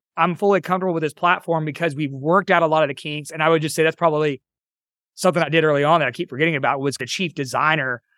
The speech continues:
of this platform and how we're gonna deliver great customer service, how that's gonna look, educating apartment communities on what to expect so they get excited about it. And it truly becomes a great partnership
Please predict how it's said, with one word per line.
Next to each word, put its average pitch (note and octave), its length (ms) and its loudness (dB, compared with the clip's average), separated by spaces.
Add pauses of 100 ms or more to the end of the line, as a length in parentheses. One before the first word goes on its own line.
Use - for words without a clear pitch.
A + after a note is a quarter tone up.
(180)
of E3+ 240 4
this - 380 -4 (100)
platform D#3 380 0
and C3 100 -8
how F#3 380 2
we're F#3+ 140 2
gonna E3+ 140 2
deliver D3+ 600 -2 (240)
great E3+ 300 2
customer D3 440 -4
service, C3 500 -8 (280)
how E3+ 380 4 (840)
that's D#3+ 240 -12
gonna D#3 200 -2
look, B2+ 320 -6 (120)
educating E3+ 720 0
apartment F3+ 280 -2
communities D3 400 -4
on C#3+ 140 -6
what D#3+ 200 0
to D#3 140 -8
expect D#3+ 640 -2
so E3+ 120 -8
they F3+ 120 4
get E3+ 120 2
excited E3+ 560 0
about C3+ 260 -2
it. C#3 100 -6 (300)
And D#3+ 80 -10
it - 80 -16
truly A3 240 2
becomes F#3 300 0
a D#3 40 2
great D#3 280 -2
partnership F3 720 0